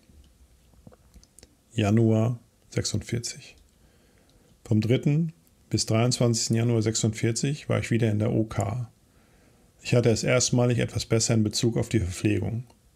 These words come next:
Bei der darauffolgenden Untersuchung wurde ich in die Arbeitsgruppe drei eingeteilt und kam zum Mai-Lager.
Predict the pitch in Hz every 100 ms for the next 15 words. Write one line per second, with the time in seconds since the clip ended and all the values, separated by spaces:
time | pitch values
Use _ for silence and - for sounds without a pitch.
0 | _ _ _ _ _ - - 117 110 104
1 | 127 - 131 127 123 104 104 113 117 135
2 | 147 143 _ _ - 107 113 104 104 104
3 | 104 113 - 117 117 117 98 98 95 -
4 | 101 101 - 107 120 120 113 107 107 110
5 | - 110 110 - _ - 110 113 107 92
6 | 107 92 90 92